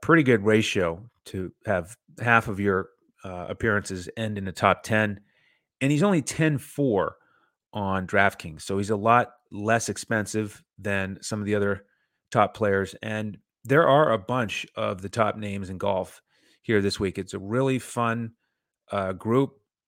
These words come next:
a lot of options. I like the pricing here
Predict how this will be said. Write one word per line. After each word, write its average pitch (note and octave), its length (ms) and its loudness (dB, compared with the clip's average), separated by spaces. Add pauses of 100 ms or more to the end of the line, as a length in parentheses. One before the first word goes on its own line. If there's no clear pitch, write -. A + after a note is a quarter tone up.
(760)
a A2+ 140 -6
lot G#2+ 240 2
of A#2 120 0
options. G#2+ 400 0
I A2+ 80 2
like B2+ 380 -2
the A2 360 -4 (100)
pricing G2+ 500 0
here G2 380 -6